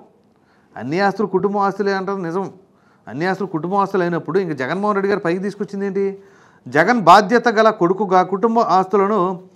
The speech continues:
సంరక్షించాలి అన్నది కూడా నిజం. ఏం సంరక్షించారు? వైఎస్ఆర్ గారి చివరి రోజుల్లో జగన్ ఆయనకు ఇచ్చిన మాట, "నాన్న, నీ తర్వాత ఈ లోకంలో పాప మేలు కోరే వారిలో నేను మొదటి వాడిని" అని మాట ఇచ్చింది కూడా నిజం.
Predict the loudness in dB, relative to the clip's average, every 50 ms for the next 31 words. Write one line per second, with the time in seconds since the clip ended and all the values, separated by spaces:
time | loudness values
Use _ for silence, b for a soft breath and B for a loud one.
0 | b b b b b 0 2 2 2 2 0 0 0 -2 -6 -6 0 4 6 6
1 | 6 6 4 0 0 4 6 6 6 6 8 8 8 8 8 6 4 2 0 -2
2 | -4 -6 -8 -8 -6 -6 -6 -4 -4 -6 -8 -8 -8 -8 -6 -4 -2 -2 0 0
3 | 0 0 -2 -2 -6 -8 -14 b b b b b b b b b 2 2 4 6
4 | 4 4 6 6 6 6 6 6 4 4 2 2 2 2 2 4 2 2 2 2
5 | 0 0 0 0 0 -2 -2 -2 -2 -4 -4 -4 -2 -2 0 0 -2 -4 -4 -4
6 | -4 -4 -4 -4 -2 0 0 0 2 4 4 4 4 4 0 -4 -16 _ b b
7 | b b b b b 4 4 4 6 8 8 6 6 4 0 -6 b b b b
8 | b -4 -2 0 4 4 4 6 6 6 6 6 4 2 2 2 2 2 2 2
9 | 0 2 2 4 4 4 2 0 -4 B B B B B _ 6 6 8 8 6
10 | 4 2 2 2 2 2 2 2 2 2 2 4 4 2 2 4 4 4 2 2
11 | 2 2 2 2 0 0 -2 -2 0 0 0 0 -2 -2 -2 -2 -2 -2 0 0
12 | 2 2 0 0 -2 -4 -6 -8 -8 -8 -8 -6 -6 -4 -4 -2 -2 -2 -2 -2
13 | -4 -4 -4 -6 -8 -10 -10 -8 -8 -6 -4 -4 4 8 10 10 10 10 6 2
14 | -2 -14 _ _ _ _ _ _ _ _ _ _ -6 -4 -2 0 0 0 -2